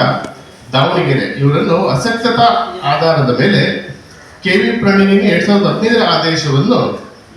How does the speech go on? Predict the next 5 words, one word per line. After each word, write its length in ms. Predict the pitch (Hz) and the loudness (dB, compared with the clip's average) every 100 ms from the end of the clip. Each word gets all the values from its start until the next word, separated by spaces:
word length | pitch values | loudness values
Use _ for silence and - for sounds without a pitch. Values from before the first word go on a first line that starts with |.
| - | -6
ಉಲ್ಲೇಖಿಸಿ 480 | 139 165 175 175 180 | -2 0 0 -2 -2
ವೈದ್ಯಕೀಯ 580 | 165 202 196 240 247 247 | 0 0 -2 -2 0 0
ಆಧಾರದ 640 | - - 156 147 123 117 | 0 0 0 0 0 0
ಮೇಲೆ 240 | 120 - 143 - - - - - - - - | 0 0 0 -2 -8 -12 -14 -12 -14 -12 -2
ನಿವೃತ್ತಿಗೊಳಿಸಿರುತ್ತಾರೆ. 1120 | 185 - 247 254 220 151 139 127 - 101 98 | 2 2 2 2 0 2 2 0 0 -2 -4